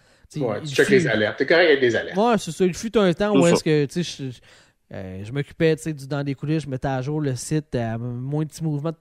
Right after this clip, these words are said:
Speaker 1: ta-, personnel, je fais, tu sais, je mettais à jour les articles, tout ça, tu sais, j'étais pas mal plus impliqué, là. Je considérais ça comme une journée de job, puis, euh, plus maintenant, là, à cette heure, euh,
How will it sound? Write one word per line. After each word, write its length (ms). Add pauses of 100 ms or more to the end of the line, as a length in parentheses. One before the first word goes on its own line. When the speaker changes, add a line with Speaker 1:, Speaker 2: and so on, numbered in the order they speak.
(380)
Speaker 1:
ta-, 80 (240)
personnel, 600
je 60
fais, 200
tu 60
sais, 120
je 80
mettais 220
à 100
jour 160
les 180
articles, 340
tout 100
ça, 200
tu 60
sais, 120
j'étais 200
pas 160
mal 140
plus 180
impliqué, 340
là. 80 (360)
Je 100
considérais 480
ça 160
comme 140
une 100
journée 280
de 100
job, 300 (100)
puis, 520
euh, 480 (120)
plus 140
maintenant, 420
là, 140
à 40
cette 120
heure, 260
euh, 40